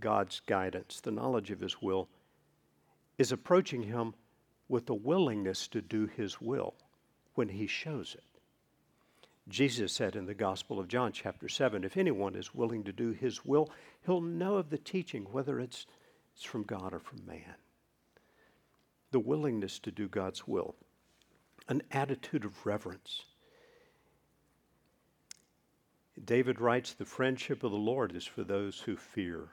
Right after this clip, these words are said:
who reverence him in this way, and he makes known to them his covenant." The word covenant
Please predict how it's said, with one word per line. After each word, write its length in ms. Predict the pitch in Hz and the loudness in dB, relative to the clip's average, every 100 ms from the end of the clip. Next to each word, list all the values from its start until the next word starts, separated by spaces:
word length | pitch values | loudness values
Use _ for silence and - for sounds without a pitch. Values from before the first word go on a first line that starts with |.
| - | -4
who 80 | |
reverence 540 | 98 95 98 95 - - | -2 2 0 0 -8 -8
him 180 | 101 90 | -6 -6
in 80 | |
this 260 | 87 87 - | -6 -6 -4
way, 140 | 107 | -2
and 80 | 113 | 0
he 60 | 110 | 0
makes 340 | 120 127 - | -2 -2 -6
known 180 | 135 135 | -4 -4
to 100 | 117 | -4
them 180 | 107 104 | -6 -6
his 160 | 92 - | -6 -8
covenant." 480 | - 113 95 78 - _ _ - - - - _ - | -4 -4 -4 -12 -14 _ _ -20 -20 -20 -20 _ -2
The 80 | 147 | 2
word 280 | 277 262 - | 4 4 2
covenant 580 | - 170 139 90 92 | 6 8 8 4 0